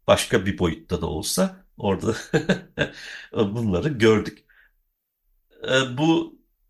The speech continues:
sosyoteknolojik değişimin, e, işte devam ettiğini ve bu, buraya doğru gidildiğini, e, söyleyen, e, bir gö-, bir, bir tartışma.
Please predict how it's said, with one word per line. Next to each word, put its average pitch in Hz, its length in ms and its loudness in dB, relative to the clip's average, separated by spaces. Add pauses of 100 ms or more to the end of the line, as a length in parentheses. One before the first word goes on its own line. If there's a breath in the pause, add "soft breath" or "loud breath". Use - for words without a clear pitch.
(320)
sosyoteknolojik 139 1120 -4
değişimin, 127 800 -4 (160)
e, 76 260 -4
işte 110 480 0 (540)
devam 107 340 4
ettiğini 95 760 0
ve 98 340 0
bu, 104 220 -6
buraya 98 340 2
doğru 92 340 -2
gidildiğini, 92 680 -4 (340 loud breath)
e, 101 160 0
söyleyen, 104 760 0
e, - 80 -6 (480)
bir 104 280 -4
gö-, 95 220 -2 (180)
bir, 95 180 -6
bir 101 180 -4
tartışma. 110 840 -2